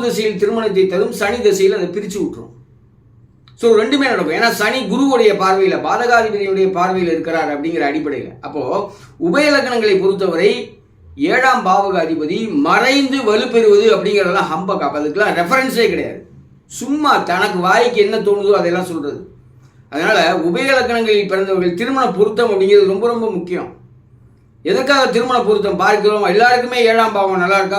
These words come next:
குடும்பஸ்தானம் நல்லா இருக்கா, புத்திரஸ்தானம் நல்லா இருக்கா அப்படின்னா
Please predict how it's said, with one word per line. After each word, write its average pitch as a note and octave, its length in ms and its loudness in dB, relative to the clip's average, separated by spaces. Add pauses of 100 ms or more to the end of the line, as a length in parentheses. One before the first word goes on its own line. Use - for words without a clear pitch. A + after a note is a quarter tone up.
(100)
குடும்பஸ்தானம் F#3+ 580 -2
நல்லா F3+ 200 0
இருக்கா, F#3 200 -2 (100)
புத்திரஸ்தானம் F3+ 640 -2
நல்லா F3+ 220 2
இருக்கா F3 220 0 (680)
அப்படின்னா G#3 280 -2